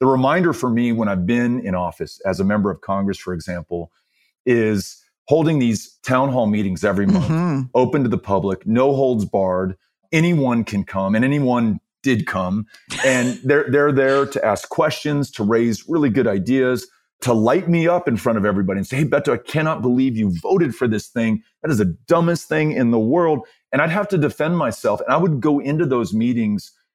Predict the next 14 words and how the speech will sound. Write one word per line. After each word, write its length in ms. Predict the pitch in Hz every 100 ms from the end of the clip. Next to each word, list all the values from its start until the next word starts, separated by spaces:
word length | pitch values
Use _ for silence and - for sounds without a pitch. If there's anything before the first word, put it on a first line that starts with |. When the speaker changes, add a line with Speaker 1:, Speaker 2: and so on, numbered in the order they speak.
| _
Speaker 1:
with 200 | 143 135
this 400 | 127 110 - - _ -
healthy 480 | 147 156 160 135
dose 540 | 107 98 92 131 135 -
of 120 | 92
fear 420 | - 131 131 135
in 60 | 104
my 140 | 95
gut. 220 | 92 98 98
I 40 |
was 140 | 123
gonna 140 | 123 107
face 460 | - 139 160 -
those 540 | - 107 104 110 107